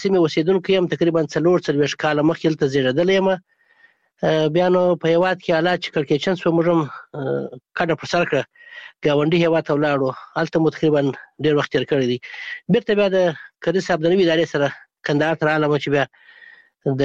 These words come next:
لیمې، د طلوع افغان اخبار چې تاریخي ورځپاڼه ده په د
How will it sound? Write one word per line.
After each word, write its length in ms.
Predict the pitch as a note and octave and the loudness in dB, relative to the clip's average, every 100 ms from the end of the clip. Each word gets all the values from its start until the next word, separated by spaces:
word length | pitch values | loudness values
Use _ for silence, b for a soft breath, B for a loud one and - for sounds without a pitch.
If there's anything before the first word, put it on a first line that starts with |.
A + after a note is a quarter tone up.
| C#3 | 2
لیمې، 340 | D#3+ D#3 D3 B2+ - _ - C3 A#2+ A#2 B2 | 2 2 2 0 -6 _ -4 0 2 0 0
د 40 | B2+ B2 B2 A2+ - | 2 2 2 -2 -2
طلوع 180 | C#3 C3+ | 0 0
افغان 280 | C3+ D3+ D3+ | 0 -2 -2
اخبار 320 | C3+ C#3 C#3+ B2+ - B _ _ | -2 -2 -2 -4 -8 B _ _
چې 80 | D3 B2+ A2+ - | -2 -2 -2 -4
تاریخي 240 | C3 A#2 E3+ | -2 0 0
ورځپاڼه 460 | D3 - D#3 D3+ C#3+ | 0 -2 -4 -2 -2
ده 60 | B2 | -2
په 80 | C3 C3 B B B B | -2 -4 B B B B
د 20 | B | B